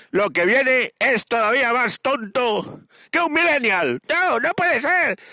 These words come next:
Pero si es, sería que se plegara el universo de tontería sobre sí mismo y explotara. ¡Ahí lo tienes, campeón! Vienen, y vienen dando fuerte. La generación Greta Thunberg.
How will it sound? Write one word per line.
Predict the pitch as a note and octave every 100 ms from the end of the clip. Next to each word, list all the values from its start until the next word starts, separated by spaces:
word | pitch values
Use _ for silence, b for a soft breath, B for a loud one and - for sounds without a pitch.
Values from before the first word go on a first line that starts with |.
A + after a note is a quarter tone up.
| B B
Pero | F3 F3
si | D#3+ F3
es, | - _ _ _ G3+ -
sería | F#3 F3+ D4+
que | D#4
se | - G#3+
plegara | - - A#3+ D#4
el | D#4
universo | G#3+ E3+ G3+ C4+ B3
de | A3+ F#3+
tontería | F3+ E3 D3 A3 G#3+ F#3+ B B
sobre | - F3+ C#3+
sí | F#3+
mismo | G#3+ B3+ D#4+ C4
y | A#3+
explotara. | F#3 - E3 D3+ - - D3 - -
¡Ahí | A#3 A3+ D4
lo | D#4+ C#4+
tienes, | F4 E4 C#4 G3
campeón! | A#3+ G3+ D4 C#4 D3 B B B B B B B B B B _
Vienen, | C#3 G3+ B3 C4 B3 G3+ - _ -
y | C#3
vienen | F3 B3+ C4 B3+
dando | C4 C4 B3 A#3+ A3
fuerte. | C4+ C4 F3 D3+ G2+ B B B B B B B B B B B B B B _ _ _ _
La | A#2+ A2
generación | C#3+ D3 C3+ C#3 G3+ A3+ E3+ A#2+ -
Greta | - E3 A3+ B3
Thunberg. | F4 C#4 G3+ C3+ G2+